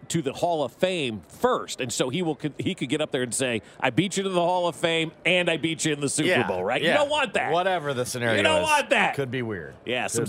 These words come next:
Speaker 2: be
Speaker 1: some
Speaker 2: weird.
Speaker 1: scoreboard on people from the eight one six. I can eat more Texas Roadhouse rolls than my brother. That's more impressive than a
Speaker 2: Oh, that's
Speaker 1: Super Bowl
Speaker 2: good.
Speaker 1: win. That
Speaker 2: Okay,
Speaker 1: is a
Speaker 2: that's
Speaker 1: good
Speaker 2: good.
Speaker 1: one.
Speaker 2: I like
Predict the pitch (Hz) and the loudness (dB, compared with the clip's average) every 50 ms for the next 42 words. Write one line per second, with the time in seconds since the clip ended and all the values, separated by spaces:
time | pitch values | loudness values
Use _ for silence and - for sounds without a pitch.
0 | 95 90 104 101 101 98 95 90 80 73 196 208 220 208 165 190 180 170 160 156 | -2 -2 0 0 0 0 0 0 0 0 0 0 -2 0 0 0 0 2 0 -2
1 | 147 135 - 160 151 - 160 139 127 156 131 139 143 156 175 160 147 143 131 - | -2 -2 -2 -4 -4 -4 -6 -4 -4 -2 -2 0 -2 -2 -2 -2 -4 -2 -2 -2
2 | - 156 143 - 151 151 - 143 147 - - 139 139 - - 151 151 - - 117 | -2 -2 0 0 -2 -2 0 -4 -4 -2 -2 -4 -4 -2 -2 -4 -2 -2 -6 -6
3 | - 107 131 143 151 139 135 135 120 - 123 123 127 127 101 123 127 117 117 110 | -2 0 0 0 0 0 -2 -2 -2 -2 -2 -2 -2 0 0 -2 0 0 -2 -2
4 | 104 117 120 113 113 127 120 117 127 - - 135 127 123 113 - 127 120 110 - | -2 -2 -4 -2 -2 -2 -2 -2 -2 -2 0 0 0 0 0 0 0 0 0 -2
5 | 123 98 113 107 120 127 131 135 117 113 117 120 107 107 107 110 113 117 131 127 | -2 -2 2 2 4 4 4 2 2 2 2 4 4 4 2 2 2 2 2 2
6 | 123 120 104 110 120 98 113 113 101 98 107 101 104 104 107 | 4 4 4 2 2 2 0 0 2 2 2 2 2 2 0